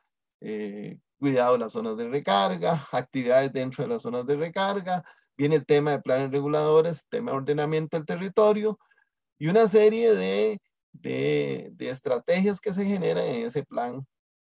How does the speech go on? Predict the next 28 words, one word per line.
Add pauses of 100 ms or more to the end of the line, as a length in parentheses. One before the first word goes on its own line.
que (300)
hay,
eh,
una
de
las
fases
importantes
es
la
implementación
de
ese
plan,
¿verdad? (2250)
Aquí
nada
más
pongo (100)
<clears throat>
este
tema
en
Guanacaste (140)
de
los
pozos
perforados,